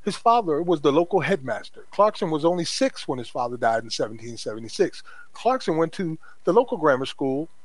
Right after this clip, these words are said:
and later Cambridge University, Saint John's College. In seventeen eighty-five, Clarkson, in an essay writing competition at Cambridge University. The title was, and get this,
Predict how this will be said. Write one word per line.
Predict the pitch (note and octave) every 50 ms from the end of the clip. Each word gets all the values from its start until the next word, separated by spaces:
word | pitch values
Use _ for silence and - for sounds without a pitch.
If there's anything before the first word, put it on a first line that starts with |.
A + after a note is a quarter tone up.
| -
and | - D#3 D#3
later | E3 G#3 A3+ A3 A#3
Cambridge | - - F3+ E3+ D3 D3 D3+ C#3+ C3+ - - - -
University, | - - - - - - - G3 G3+ - -
Saint | - - D3 C3 -
John's | - B2+ B2 A#2+ B2 C3 -
College. | - - - G3+ D3+ - - - - - - - - - -
In | G3+
seventeen | F3+ - B3+ A#3 A#3 G#3 G#3 A3+ G#3
eighty-five, | F#3+ F#3 F3+ E3+ - B3 A3+ G3+ D3 D3+ D3+
Clarkson, | - - G3 G#3 G#3 - - - D3+ D#3+ D#3+ - - - - - - - -
in | A3+ G#3 - -
an | A#3 A3+ B3 -
essay | B3+ C4 C4 - - G3 D#3 B2 - - - - - - -
writing | C#3 D3 F3+ G3 G3+ G#3 A3+ A#3 B3+
competition | A3 - - G#3 A3 - G#3+ - B3+ F#3+ - - A#2 A#2+ F#3 A3 - - -
at | D3+ D#3 G#3 B3 - -
Cambridge | - - F3+ F3+ F3+ G3 G#3+ A3+ F#3+ G3+
University. | G3 G#3 B3 B3 A#3 G#3+ - - - - - - - - - - - - -
The | D#3 D3
title | - E3+ F3+ F#3+ B3 C#4+
was, | B3+ F3+ C#3 B2+ B2+ F3 G#3 - - - - -
and | C3+ B2 B2+
get | B2 D#3+ A3 - -
this, | - A#3 F#3 G2+ G2 - - -